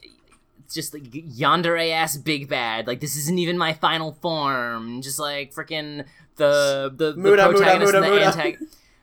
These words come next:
Speaker 1: the protagonist and the antagonist just, like, fucking screaming, screaming their own life philosophies at each other as they beat the ever-loving shit out of, <laughs> out of each other and themselves.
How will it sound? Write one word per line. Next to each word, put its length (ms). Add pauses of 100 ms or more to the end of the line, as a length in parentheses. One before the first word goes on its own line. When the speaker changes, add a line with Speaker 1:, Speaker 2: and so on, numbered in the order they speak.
Speaker 1:
the 100
protagonist 640
and 100
the 140
antagonist 580
just, 160
like, 160
fucking 280
screaming, 1300
screaming 800
their 260
own 240
life 280
philosophies 580
at 80
each 240
other 300
as 260
they 140
beat 260
the 60
ever-loving 460
shit 380
out 80
of, 220
<laughs> 60
out 500
of 220
each 240
other 180
and 100
themselves. 560